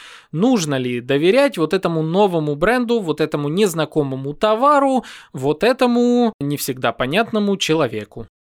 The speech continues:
И последний важный вопрос, который мы задаем себе о нашей аудитории,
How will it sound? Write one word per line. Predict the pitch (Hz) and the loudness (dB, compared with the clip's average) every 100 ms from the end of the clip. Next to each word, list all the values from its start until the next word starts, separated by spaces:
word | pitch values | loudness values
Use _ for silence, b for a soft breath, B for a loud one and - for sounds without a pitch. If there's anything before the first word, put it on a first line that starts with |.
| _ | _
И | 269 302 | 0 0
последний | - 254 233 - - 139 214 156 123 120 104 - _ | 0 0 0 -2 -4 0 2 0 -2 -10 -10 -16 _
важный | 123 185 160 143 | -2 0 0 0
вопрос, | 135 151 175 135 | -2 0 0 0
который | - 135 190 156 | -2 -2 0 2
мы | 156 175 | 0 0
задаем | 143 151 160 180 139 123 | 0 0 0 2 0 -2
себе | - 165 202 160 | -2 -2 2 2
о | 127 | 2
нашей | 131 180 160 - 113 110 - | 2 0 -2 -4 -6 -8 -2
аудитории, | 135 131 135 156 269 302 285 277 | -2 0 -4 -2 2 2 2 0